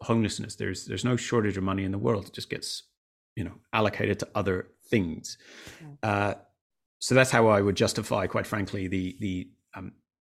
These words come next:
Speaker 1: efforts by organizations like nasa in the exploration space. You know, private companies can do whatever they want with their money, right? And private, private, uh, individuals I would say that there's reasons to be optimistic about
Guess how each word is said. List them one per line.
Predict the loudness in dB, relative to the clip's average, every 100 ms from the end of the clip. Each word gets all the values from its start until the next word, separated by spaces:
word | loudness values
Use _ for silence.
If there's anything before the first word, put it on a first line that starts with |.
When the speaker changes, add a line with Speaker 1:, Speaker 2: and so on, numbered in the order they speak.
| -20
Speaker 1:
efforts | -6 -6 -6
by | -4 -4 -2 -6 -8 -6
organizations | -4 -2 -2 -4 -4 -6 -6 -6 -8 -10
like | -10 0
nasa | 2 2 0 -2 -12 _
in | -8
the | -8
exploration | -8 -10 -8 -10
space. | -10 -12 -14 -12
You |
know, | -14 2
private | 6 6
companies | 6 4 4 2
can | 2
do | 4
whatever | 2 2
they | 0
want | 0 -2
with | -4
their | 0
money, | 0 0
right? | -4 -6
And | -6 -6
private, | -4 -4 -8 _ _ -6
private, | -6 -6 -14 _ _ -16
uh, | -10
individuals | -4 0 2 0 -2 -12 _ _ _ _ _ _ _ _ -20 -20 -20 -20 -20 -20 _ _ _
I | 6
would | 8 6
say | 4 4 4 4 4
that | 4 2
there's | 2 2
reasons | 4 6 6 6 4
to |
be | 0
optimistic | 0 0 0 0 2 -2
about | 0 2 2 0